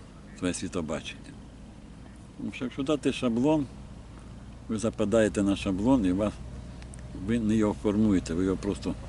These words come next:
берете і використовуєте готовий. А ви самі повинні сформувати своє світобачення і оцінювати все навколишнє з точки зору своєї власної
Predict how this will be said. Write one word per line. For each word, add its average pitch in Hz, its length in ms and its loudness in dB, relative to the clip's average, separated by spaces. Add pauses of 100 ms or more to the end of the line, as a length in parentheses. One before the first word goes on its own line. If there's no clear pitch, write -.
(460)
берете 95 400 4
і 113 40 6
використовуєте 95 840 2 (880)
готовий. 78 420 -4 (1080)
А 85 80 -2
ви 95 140 0
самі 127 280 6
повинні 98 340 4
сформувати 101 640 2
своє 82 200 -4
світобачення - 680 -8 (920)
і 101 100 0
оцінювати 113 640 4 (840)
все 104 200 -2
навколишнє 104 600 2
з - 20 -10
точки 92 340 -2
зору 113 280 2
своєї 92 380 -2
власної 85 540 -2